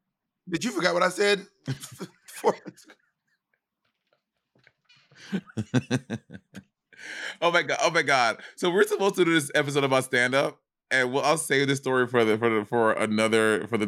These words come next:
Speaker 2: when we actually
Speaker 1: So since we're here, so guys, now that we've reached, now that we're fifty-five minutes in, let's talk about our actual topic,
Speaker 2: <laughs>
Speaker 1: which is stand-up comedy.
Speaker 2: Well, really quick, and I'll tell the story, but l-, last night, I did my first show here in Madison, Wisconsin last night. Fucking amazing. The audience was great.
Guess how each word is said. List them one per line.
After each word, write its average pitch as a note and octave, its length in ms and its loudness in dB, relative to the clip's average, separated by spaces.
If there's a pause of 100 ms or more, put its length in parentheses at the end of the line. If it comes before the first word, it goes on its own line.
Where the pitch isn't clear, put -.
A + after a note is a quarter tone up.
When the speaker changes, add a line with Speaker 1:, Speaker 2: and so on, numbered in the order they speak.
Speaker 2:
when A#2+ 140 0
we B2 80 2
actually A#2+ 340 0
Speaker 1:
So - 220 0
since A3 180 -6
we're G#3 120 2
here, G#3 340 2
so F#3+ 180 2
guys, F#3 400 2
now F#3 160 0
that G3 80 -2
we've E3+ 180 -2
reached, D#3+ 200 0
now E3 140 0
that F#3 60 -2
we're F3 120 -4
fifty-five D#3+ 420 -2
minutes C#3 200 -8
in, C3+ 120 0
let's - 120 -2
talk D#3+ 120 0
about D3+ 160 2
our B2 140 4
actual C3+ 420 0
topic, A2+ 340 -2
Speaker 2:
<laughs> - 20 -12
Speaker 1:
which A#2 160 -8
is A#2 200 -6 (200)
stand-up B2 580 -4
comedy. G#2+ 440 -6 (480)
Speaker 2:
Well, D3+ 280 2 (100)
really F3 280 0
quick, E3 320 -2
and C3+ 180 2
I'll C#3+ 140 4
tell D3+ 200 -2
the C3+ 80 0
story, B2+ 320 2
but A#2 180 0
l-, G#2+ 180 -4
last A#2+ 360 0
night, C3 140 0
I A#2+ 60 2
did C3 140 0
my B2+ 120 2
first B2 300 0
show B2 120 2
here B2 100 2
in A2 80 0
Madison, A2 340 0
Wisconsin G#2+ 380 -2
last A#2 160 -4
night. C3+ 220 0 (280)
Fucking D3 240 0
amazing. G2+ 480 2
The G2 80 -4
audience B2 320 0
was A2 100 -8
great. G2 360 0